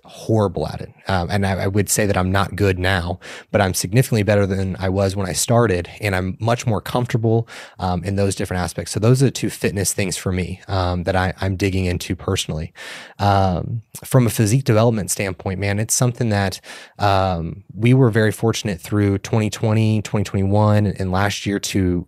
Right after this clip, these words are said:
to grow quite a bit. And now we're in a place where, um, there were things within our foundation that I just kind of neglected. It was kind of one of those situations that it was, we can keep growing, I can keep working more, I'll just keep adding hours to my day and just keep working, working, working.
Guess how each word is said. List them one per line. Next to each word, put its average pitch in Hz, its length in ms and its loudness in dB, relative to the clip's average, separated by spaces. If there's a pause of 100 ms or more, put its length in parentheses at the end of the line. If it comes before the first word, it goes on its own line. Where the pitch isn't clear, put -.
to 101 120 -6
grow 101 420 2
quite 107 300 0
a 92 40 0
bit. 98 300 -2 (460)
And 104 160 0
now 117 220 4
we're 139 160 6
in 117 80 4
a 95 80 0
place 107 400 0
where, 95 400 0 (140)
um, 95 280 -2
there 117 160 2
were 120 100 4
things 113 380 -2
within 104 220 -2
our 95 80 0
foundation 92 800 -2
that 92 300 0 (200)
I 104 480 0 (140)
just - 180 -6
kind 110 160 -2
of 95 80 0
neglected. 90 560 -2
It 95 60 -6
was 90 160 -6
kind 101 220 -2
of 92 80 -2
one 95 80 0
of 95 40 0
those 92 140 -2
situations 95 560 -2
that 92 100 0
it 85 120 -4
was, 92 280 0 (380)
we 113 80 2
can 107 140 -2
keep 95 160 0
growing, 120 360 6
I 104 120 0
can - 160 -8
keep - 240 -8
working 95 260 -2
more, 117 320 4
I'll 92 100 0
just 92 160 -4
keep - 220 -6
adding 95 260 0
hours 104 320 0
to - 100 -6
my 110 220 2
day 107 200 2
and 90 160 -2
just 92 140 -4
keep 82 180 -6
working, 98 340 -2
working, 90 260 -4
working. 131 420 2